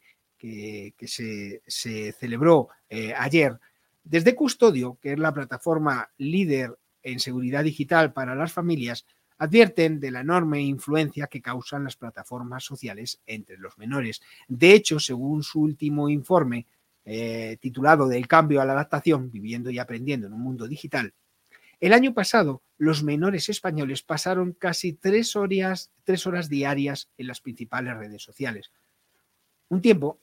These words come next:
en el que los más jóvenes se encuentran expuestos a contenidos digitales. Em, por ejemplo, en Instagram,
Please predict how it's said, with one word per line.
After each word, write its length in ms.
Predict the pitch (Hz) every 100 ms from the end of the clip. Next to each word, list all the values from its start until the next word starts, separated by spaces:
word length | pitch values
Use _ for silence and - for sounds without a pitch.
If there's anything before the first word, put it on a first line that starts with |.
| _ _
en 160 | 127 120
el 160 | 113
que 260 | - 110 110
los 200 | 107 107
más 180 | 165 185
jóvenes 380 | 214 196 196 -
se 80 |
encuentran 720 | 170 151 180 165 139 131 123 - _
expuestos 720 | 143 - 175 160 - 123 - _
a 100 | 127
contenidos 840 | - 120 117 120 123 131 127 -
digitales. 760 | - 117 117 117 156 135 123 - _ _ _ _ _ _
Em, 840 | 135 131 123 123 123 120 117 113 117 _ _ - _ _ _ _ _ _
por 120 | 143
ejemplo, 320 | 170 170 185 175
en 120 | 156
Instagram, 640 | 151 151 165 185 170 165